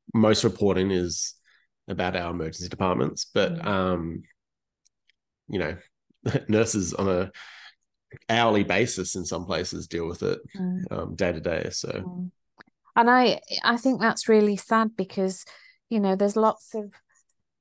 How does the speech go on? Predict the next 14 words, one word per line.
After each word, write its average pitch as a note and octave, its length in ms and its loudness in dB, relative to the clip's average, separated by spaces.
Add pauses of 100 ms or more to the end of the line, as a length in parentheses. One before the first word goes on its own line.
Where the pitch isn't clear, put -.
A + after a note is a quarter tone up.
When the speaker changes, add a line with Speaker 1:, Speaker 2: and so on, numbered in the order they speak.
(300)
Speaker 2:
contributing G3+ 920 2
factors F3+ 960 -4
that E3+ 240 -2
can F#3 200 0
affect, - 800 -2 (120)
um, E3+ 480 0 (100)
nurses F3 760 0
from E3+ 200 0
a D#3+ 60 -4
stress - 720 -2
point F3 340 0
of E3+ 100 -6
view. E3 300 -2
And E3 340 -4